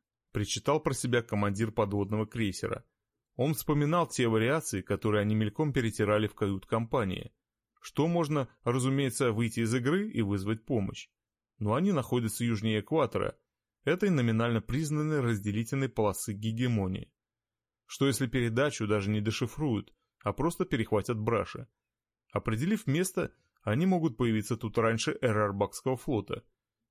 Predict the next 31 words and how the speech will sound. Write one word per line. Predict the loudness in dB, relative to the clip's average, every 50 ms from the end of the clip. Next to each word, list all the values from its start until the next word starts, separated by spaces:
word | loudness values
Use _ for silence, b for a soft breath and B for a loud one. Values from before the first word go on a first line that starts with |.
| _ _ -2
Ведь | -2 -2 -2
Ф | 0 0 0 2
З | 2 2 2 2
М | 2
не | 2 0
пришлёт | 0 0 -2 -2 0 0 0 0 2
сюда | 2 2 2
только | 2 2 -2 0 0
скоростные | -4 -4 -2 0 0 0 0 0 -2 0 0 0
рейдеры. | 0 0 0 -2 -2 -4 -6 -8 -10 _ _ _ _ _ _ _ _ _ _ _
Да | -8 -2 0 2
и | 2 2
какой | 0 -2 0 2 2 2
от | 2 0
них | -4 -6 -4
толк? | -2 -2 0 -2 -2 -6 -14 _ _ _ _ _ _ _ _ _ _ _ _
Нужна | -2 -2 0 0 2 0 2
большая | 2 4 2 2 2 2 2 2 2
ремонтная | 2 2 2 2 0 0 -2 -2 -4 -2
база. | 0 2 0 0 0 -2 -6 -8 -10 _ _ _ _ _ _ _ _ _ _ _ _
По | -2 -2 0
крайней | 2 2 2 2 2 2
мере, | 2 2 2 0 -2 -4 _ _ -10
буксир. | -8 -4 -2 -2 -4 -4 -6 -2 -2 -4 -4 -6 _ _ _ _ _ _ _ _ _ _ _ _ -6
Конечно, | -2 0 0 2 0 0 0 0 0 0 0 -2 -2 -2
рейдер | 0 2 4 4 4 4 2 0 0
тоже | 2 2 2 4 4 4
может | 2 4 2 2 2 0 0
взять | 0 0 0 0 0 0
на | -2 -4
привязь, | -2 0 0 0 0 0 -2 -4 -8 -14